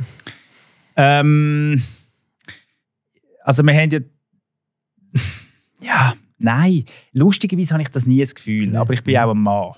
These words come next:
Speaker 1: Es ist etwas anderes,
Speaker 2: Ja,
Speaker 1: glaub
Speaker 2: aber wenn
Speaker 1: nach wie
Speaker 2: dein,
Speaker 1: vor.
Speaker 2: wenn, wenn dein Sohnemann dann irgendwie zwanzig ist, bist du sechzig. Musst
Speaker 1: Richtig.
Speaker 2: schon an, an erste
Speaker 1: Und an das
Speaker 2: Rollator
Speaker 1: denke ich,
Speaker 2: denken.
Speaker 1: ja, genau, das ist noch interessant. Das habe ich irgendwie nie so top of my mind.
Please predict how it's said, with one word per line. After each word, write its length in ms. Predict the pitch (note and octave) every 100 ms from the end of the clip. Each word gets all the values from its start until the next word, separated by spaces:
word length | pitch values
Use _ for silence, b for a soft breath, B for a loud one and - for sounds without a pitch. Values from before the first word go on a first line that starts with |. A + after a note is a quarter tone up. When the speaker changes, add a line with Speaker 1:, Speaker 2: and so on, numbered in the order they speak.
| _ _ _ _ _
Speaker 1:
Es 120 | -
ist 140 | B2 C3+
etwas 280 | A2+ G2
anderes, 320 | G#2 G#2 G#2 G#2
Speaker 2:
Ja, 100 | G2+
Speaker 1:
glaub 120 | C3
Speaker 2:
aber 60 | B2
wenn 100 | A2+
Speaker 1:
nach 80 | A#2
wie 60 |
Speaker 2:
dein, 120 | A2
Speaker 1:
vor. 120 | F#2+ G#2
Speaker 2:
wenn, 180 | G#2+ -
wenn 160 | G#2+ G#2+
dein 300 | A2+ A2+ G#2+
Sohnemann 480 | A2+ B2+ B2 G#2+ G#2+
dann 160 | G#2+
irgendwie 280 | A2 G#2+ G#2
zwanzig 420 | - G2 A#2 -
ist, 200 | A2 G2+
bist 160 | - -
du 40 | G2
sechzig. 680 | F#2+ A2+ G2 - G2+ G2+ - _ B B B
Musst 160 | A2+ A#2+
Speaker 1:
Richtig. 340 | D#3 A2+ A2
Speaker 2:
schon 80 | -
an, 100 | G#2+
an 0 |
erste 220 | A2 B2 B2
Speaker 1:
Und 100 | E3+
an 40 |
das 60 | A#2
Speaker 2:
Rollator 300 | A#2 C#3+ -
Speaker 1:
denke 100 | C#3
ich, 60 | A#2 A2+
Speaker 2:
denken. 80 | -
Speaker 1:
ja, 140 | D3+ E3+
genau, 300 | F3+ D#3 E3+
das 160 | D#3
ist 40 | D#3+
noch 60 |
interessant. 560 | D3 C3 - C#3 D3+ -
Das 120 | C3
habe 180 | D3 D3+
ich 60 |
irgendwie 280 | D3 C#3 C3
nie 220 | C3 C#3 C#3+
so 420 | C#3+ C3 B2 - _ _ _ _ _ _ _ _ _
top 220 | - C3 C3
of 140 | B2+
my 180 | B2+ A#2+
mind. 420 | G#2+ F#2+ F#2+